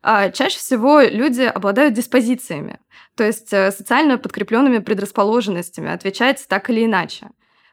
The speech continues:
Если нет и диспозиции, если нет этой предрасположенности, то люди склонны отвечать ту интерпретацию, которую,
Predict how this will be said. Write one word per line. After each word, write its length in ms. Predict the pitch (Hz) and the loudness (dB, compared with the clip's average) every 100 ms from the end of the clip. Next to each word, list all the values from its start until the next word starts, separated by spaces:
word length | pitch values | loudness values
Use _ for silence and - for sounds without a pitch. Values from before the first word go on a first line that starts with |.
| _ | _
Если 840 | 190 233 320 - 247 262 254 214 - | -4 0 0 0 0 2 2 0 0
нет 380 | 233 254 254 | 0 0 0
и 240 | 202 214 208 | -4 -2 -4
диспозиции, 800 | 185 - 214 226 415 - 208 185 | -8 -4 -2 2 2 0 -6 -4
если 240 | 190 208 | -4 0
нет 240 | 220 233 | 0 0
этой 160 | 196 170 | -2 -8
предрасположенности, 1040 | - 165 175 - 180 170 170 - - 175 | -8 -10 -8 -4 -4 -4 -8 -14 -12 -12
то 580 | 185 - 262 302 302 254 | -10 0 2 6 6 4
люди 300 | 220 220 311 | 2 0 -2
склонны 320 | 277 - 247 240 | -2 -2 0 0
отвечать 460 | 226 214 240 240 | -2 -2 -2 -2
ту 120 | 294 | -2
интерпретацию, 720 | 403 294 - 226 214 208 - 196 | 0 -2 -4 -2 -2 -4 -6 -6
которую, 560 | 170 240 302 247 208 | -6 -2 0 0 -2